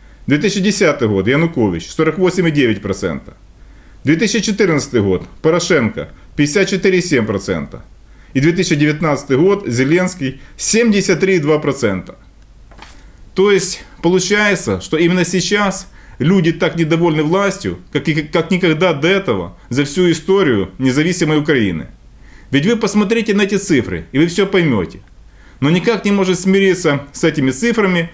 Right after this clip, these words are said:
сам Порошенко. Ведь, по сути дела, это не просто поражение на выборах.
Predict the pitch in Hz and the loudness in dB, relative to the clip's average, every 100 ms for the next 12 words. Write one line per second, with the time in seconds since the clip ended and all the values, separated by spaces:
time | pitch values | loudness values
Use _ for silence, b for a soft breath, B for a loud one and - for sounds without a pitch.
0 | B - 165 165 160 160 151 120 92 - | B -6 0 0 2 0 0 0 -2 -6
1 | - - - b b b b 147 147 185 | -16 -20 -20 b b b b -2 -2 -2
2 | 233 214 165 202 233 151 87 71 - - | 0 0 2 2 2 2 -2 -6 -16 -20
3 | - - 165 190 202 196 240 233 185 175 | -20 -6 -2 0 0 0 0 0 -2 0
4 | 160 143 165 151 147 127 101 87 - | 0 0 0 0 0 2 0 -2 -8